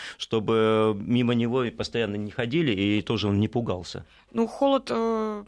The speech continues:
Speaker 2: понятие относительное, да, к-, кролики чувствительны к жаре, там, к температуре, там, до, до тридцати градусов,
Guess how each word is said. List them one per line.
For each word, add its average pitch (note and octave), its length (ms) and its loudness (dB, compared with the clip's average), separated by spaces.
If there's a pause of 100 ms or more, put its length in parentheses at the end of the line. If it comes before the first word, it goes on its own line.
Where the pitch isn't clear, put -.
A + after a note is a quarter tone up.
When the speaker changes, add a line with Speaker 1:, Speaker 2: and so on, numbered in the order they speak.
Speaker 2:
понятие A3+ 400 0
относительное, A#3 540 2
да, A3+ 160 0
к-, A3 260 -8
кролики A3 420 -2
чувствительны A#3 400 0
к G#3 60 -4
жаре, A#3+ 400 2
там, F3+ 300 -4
к - 80 -20
температуре, G3+ 460 -8
там, F3+ 240 -6
до, F#3+ 220 -12
до F#3+ 160 -8
тридцати F#3+ 380 -12
градусов, F#3 440 0